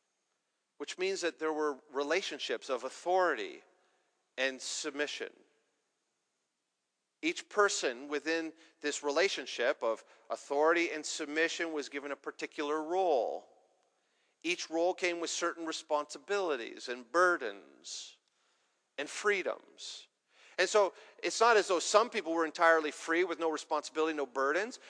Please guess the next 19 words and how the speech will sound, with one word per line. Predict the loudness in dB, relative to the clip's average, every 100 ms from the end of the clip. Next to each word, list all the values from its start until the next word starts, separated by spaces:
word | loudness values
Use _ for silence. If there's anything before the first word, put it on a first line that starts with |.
| -2 4
Uh, | 6 4
the | -2
greater | 0 4 6 4
your | 2 2 2
authority, | 0 -2 0 0 0
the | -2
greater | 2 2 2
the | -2 -6
burden | 2 4 4 0
and | -4
responsibility | -6 -4 -2 -2 -4 2 4 4 4
that | 0
was | -2 0
on | 0 -2
you. | -6 -10 -14 0
The | 4
less | 8 10 10 6
your | 0
responsibility, | 0 2 2 2 0 4 6 6 4 2